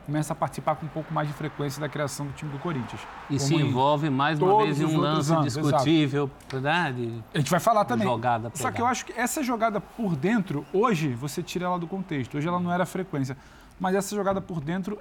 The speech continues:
Speaker 1: ela ainda tenta, ela é mais tentada por esse time do Corinthians. Se é que a gente pode falar assim, ou pelo menos o Corinthians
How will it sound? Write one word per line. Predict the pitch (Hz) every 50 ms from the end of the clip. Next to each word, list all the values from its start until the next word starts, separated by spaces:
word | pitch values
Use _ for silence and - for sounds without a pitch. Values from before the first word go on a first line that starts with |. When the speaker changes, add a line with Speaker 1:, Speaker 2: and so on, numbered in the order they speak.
| - -
Speaker 1:
ela | 175 180 190 185
ainda | 185 190 190 202 202 185 190 - - - - _ - - -
tenta, | 208 208 214 185 - - - 143 110 110
ela | 135 135 143 156 165
é | 165
mais | 165 175 196 180 -
tentada | - 214 202 175 - - 156 151 135 123 120 110 - - - - - - - - - - - - - - - - - -
por | - 151 151
esse | 143 - -
time | - 151 143
do | 139 131
Corinthians. | - 139 127 127 123 120 - - 107 - - - - - - -
Se | - -
é | 120
que | 135
a | 127
gente | -
pode | - 135 127 -
falar | 135 127 127
assim, | 120 - - - 139 127
ou | 123 117
pelo | - 139 139 135
menos | 135 135 143 147 135 139
o | 135
Corinthians | - 147 139 131 135 131 - 143 135 135 - -